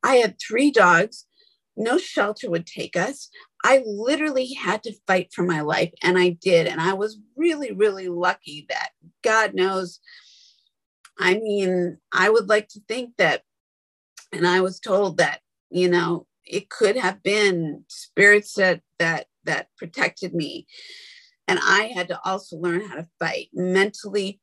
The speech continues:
physically, and what have you. And do I, do I thrive on telling people that? No. But it was a choice. It was a choice to live. It was a choice to not be taken out.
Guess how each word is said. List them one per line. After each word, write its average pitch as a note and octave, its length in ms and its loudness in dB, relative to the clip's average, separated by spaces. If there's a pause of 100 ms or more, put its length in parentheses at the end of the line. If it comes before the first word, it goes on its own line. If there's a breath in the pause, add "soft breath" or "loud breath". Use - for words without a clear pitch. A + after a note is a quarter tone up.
physically, F#3+ 560 -2
and - 100 -2
what F3+ 160 4
have E3 300 -2
you. - 180 -8
And G3+ 180 -2
do B3 160 0
I, A#3+ 180 0 (260)
do A3+ 120 4
I B3 200 -2 (320)
thrive A3 420 -2
on B3+ 160 -6
telling B3 380 -8
people B3+ 320 -4
that? C#4+ 320 -2
No. B3+ 420 0 (920 loud breath)
But A3+ 100 4
it G3 60 6
was G3 140 0
a F3 80 -2
choice. - 760 -6
It - 40 0
was B3+ 140 4
a F#3+ 80 -4
choice - 460 0
to G3 100 -2
live. D#3+ 460 -2
It - 120 -12
was G3 180 6
a F#3+ 80 4
choice - 520 2
to - 100 2
not F3+ 220 4
be E3 100 -4
taken E3+ 400 -6
out. C3+ 320 -2